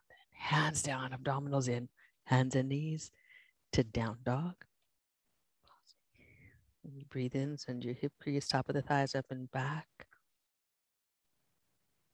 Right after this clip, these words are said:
When you breathe out, thumb and first finger down and forward. Reach out also through your ring and pinky fingertip to the sides. Good.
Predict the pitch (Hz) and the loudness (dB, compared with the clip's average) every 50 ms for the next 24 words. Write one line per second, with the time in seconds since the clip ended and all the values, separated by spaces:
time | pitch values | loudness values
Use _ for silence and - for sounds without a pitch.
0 | _ - - _ - 147 139 135 131 131 131 127 127 123 127 127 131 131 139 139 | _ -20 -20 _ -8 -8 -8 -6 -8 -8 -6 -6 -6 -6 -4 -4 -2 0 0 0
1 | 143 143 143 - _ - - - - - - - - - - - - - - _ | 0 -2 -4 -8 _ -20 -20 -18 -16 -16 -16 -16 -14 -8 -6 -6 -6 -6 -8 _
2 | _ _ _ - - - - 143 - 143 139 - - 143 139 - _ - 143 143 | _ _ _ -8 -6 -6 -4 -4 -6 -10 -10 -8 -6 -6 -6 -8 _ -10 -10 -8
3 | 143 143 143 139 139 135 127 120 117 _ - - - 123 131 131 135 135 139 135 | -8 -8 -6 -6 -6 -8 -10 -14 -18 _ -12 -10 -8 -6 -6 -4 -6 -6 -8 -8
4 | 127 120 _ _ - 139 135 135 135 135 139 139 135 135 147 175 185 - 233 220 | -12 -12 _ _ -6 -4 -4 -4 -4 -4 -4 -4 -4 -4 -4 -2 -2 -2 -2 -2
5 | 175 - 147 - - - - 143 131 127 123 131 131 127 131 131 123 120 - - | -2 -2 -4 -6 -10 -12 -10 -8 -8 -6 -4 -4 -4 -4 -4 -6 -10 -10 -10 -10
6 | - 131 127 - 131 127 - 123 127 120 127 120 - - 117 117 - - - - | -10 -10 -8 -6 -6 -6 -6 -6 -6 -6 -4 -4 -4 -4 -4 -6 -8 -8 -10 -10
7 | - - - - - - - - _ _ _ - - - - - _ _ _ - | -10 -10 -14 -18 -20 -20 -20 -20 _ _ _ -20 -20 -20 -20 -20 _ _ _ -14
8 | - 117 - - | -10 -8 -8 -10